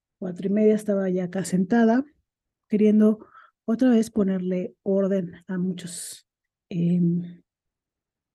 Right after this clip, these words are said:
pendientes que traigo, porque estuve de fin de semana, eh, desde el viernes sin trabajar, vaya. <laughs> Bueno, solo trabajé poquito. <laughs>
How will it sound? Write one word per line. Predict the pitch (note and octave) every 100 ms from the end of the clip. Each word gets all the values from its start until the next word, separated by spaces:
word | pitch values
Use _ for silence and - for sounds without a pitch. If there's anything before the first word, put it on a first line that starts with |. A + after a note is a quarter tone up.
| _ _ _ -
pendientes | G3+ F#3 F#3+ F#3 G3+ G#3
que | G3+
traigo, | F#3+ F#3 F3 G3 C4 - _ _
porque | G3 F#3 F3 G3 F#3 F3+
estuve | F3 F3 F3+ E3+ F3 E3+ F3+ - _ _
de | F3 F3
fin | - F3+
de | F3+
semana, | F3+ F3 E3+ E3+ E3+ F3 _ _ _ _ _ _ _
eh, | F3 F3+
desde | F#3 E3+ F3
el | D#3+
viernes | E3+ G#3 B3 C#4+ - - _ _ _ _ _
sin | E4+ D4
trabajar, | C3 C#3 B2+ D3
vaya. | C#3+ C3+ C3 -
<laughs> | - - - - A3+ - - _
Bueno, | B3 A3
solo | - A#3 A3+
trabajé | G3+ F3+ G#3
poquito. | - E3+ F3+ - - -
<laughs> | A3+ G4+ -